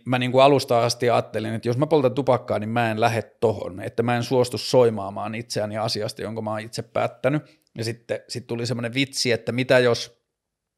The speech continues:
että kun me tiedetään, että ihmisen tunteet vaikuttaa myös sen kehoon,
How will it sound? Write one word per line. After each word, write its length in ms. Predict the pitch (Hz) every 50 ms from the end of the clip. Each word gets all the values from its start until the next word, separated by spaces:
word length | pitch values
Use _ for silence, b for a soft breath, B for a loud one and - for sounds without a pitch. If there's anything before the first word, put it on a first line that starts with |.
| _ - _ B B B B B B
että 140 | B B 120
kun 100 | 117 131
me 60 | 127
tiedetään, 520 | 123 151 151 147 135 127 104 117 113 113
että 160 | 113 113 -
ihmisen 380 | 120 120 117 120 113 120 113 104
tunteet 420 | - 113 110 107 95 95 95 -
vaikuttaa 540 | - 98 101 98 107 - _ - - 85 92
myös 260 | 95 95 98 95 -
sen 180 | - 92 95 92
kehoon, 520 | - 110 98 98 117 117 131 147 151 139